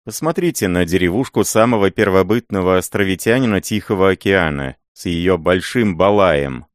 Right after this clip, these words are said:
общим домом, с её насаждениями деревьев, её лодками, правилами охоты, правилами добропорядочного обращения с соседями и тому подобным.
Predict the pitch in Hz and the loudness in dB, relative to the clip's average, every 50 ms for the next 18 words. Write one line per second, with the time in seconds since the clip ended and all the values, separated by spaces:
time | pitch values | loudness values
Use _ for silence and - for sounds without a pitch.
0 | _ _ _ - 92 92 78 - - - - 90 85 82 87 98 87 78 71 65 | _ _ _ -6 -4 -4 -4 -4 -6 -6 -4 -4 -4 0 2 2 2 2 0 -4
1 | 64 69 - _ _ _ _ - - - 104 98 123 143 135 123 - - 120 98 | -8 -10 -16 _ _ _ _ -12 -6 -4 -2 2 2 2 2 2 0 0 0 0
2 | 85 87 127 143 139 131 123 110 101 95 95 90 76 82 90 78 80 85 98 104 | 0 0 0 0 2 2 0 0 0 0 0 -2 0 0 0 0 2 0 0 -2
3 | 95 90 90 87 - - 104 104 98 107 120 120 98 92 95 104 107 - - 117 | -2 -2 -4 -4 -4 -2 -4 -2 0 2 2 2 4 4 4 4 2 0 -2 -2
4 | 101 95 92 - - - 107 120 131 120 120 117 113 107 107 104 101 92 - - | 0 0 -2 -2 -2 -2 0 0 0 2 2 0 2 2 2 0 0 -2 -2 -4
5 | - 92 95 104 - - 98 92 82 - _ _ _ _ - 95 90 101 131 147 | -2 0 0 0 2 0 -2 -2 -2 -6 _ _ _ _ -8 -4 0 0 2 2
6 | 139 147 143 139 135 131 113 98 107 101 - 117 104 - 110 107 117 135 127 127 | 2 0 2 2 2 2 2 2 2 2 2 0 2 2 0 2 2 0 0 0
7 | 117 - - 110 95 90 87 92 92 90 85 95 98 92 - - - 110 107 95 | -4 -4 -4 -4 -2 0 2 2 0 0 0 0 -2 -2 -4 -4 -2 -2 0 0
8 | 90 85 85 85 80 - - - - 104 90 - - 101 92 95 98 98 98 92 | 0 -2 -2 -2 -4 -6 -8 -6 -2 -2 -2 -2 -2 -4 -2 -2 -2 -2 -2 -2
9 | 87 85 80 82 80 - 98 98 104 123 131 - - 135 131 135 113 85 69 71 | 0 0 -2 -2 -4 -2 -2 -2 0 -2 -2 -2 -2 -2 0 0 0 -2 -2 -4
10 | 71 67 64 - - | -8 -8 -10 -12 -14